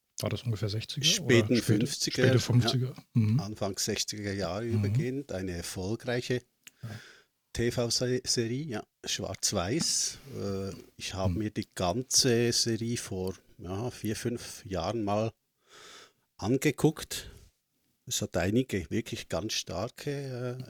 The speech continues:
Speaker 2: äh, Episoden
Speaker 1: Mhm.
Speaker 2: drin. Es hat, äh, einige schwächere Episoden, wie es halt bei diesen, äh,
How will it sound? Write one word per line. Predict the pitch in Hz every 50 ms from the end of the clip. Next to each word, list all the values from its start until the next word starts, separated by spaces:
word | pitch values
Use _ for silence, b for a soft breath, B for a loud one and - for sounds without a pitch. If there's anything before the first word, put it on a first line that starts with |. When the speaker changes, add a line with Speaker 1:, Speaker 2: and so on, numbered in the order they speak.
| - -
Speaker 2:
äh, | -
Episoden | 120 - - 127 - - - 113 120 123 - - 127
Speaker 1:
Mhm. | 120
Speaker 2:
drin. | - 110 117 117 151 139 127 107 90 90
Es | - - -
hat, | - - _ _ -
äh, | 101 92 90 90 92 - - _ B B B B B B B B B B B B B B B B B B B B B B B B B _ -
einige | - 92 92 95 98 - 110 101 92
schwächere | - - 98 - - - - - 127 135
Episoden, | 135 127 - 135 123 - 104 98 107 123 - 139 135 131 127 120 110
wie | 107 113
es | 120 - -
halt | 101 101 110 113 -
bei | 107 107
diesen, | 107 - 113 113 117 - - 123 117 113
äh, | 110 104 104 104 104 101 104 101 90 98 101 85 - -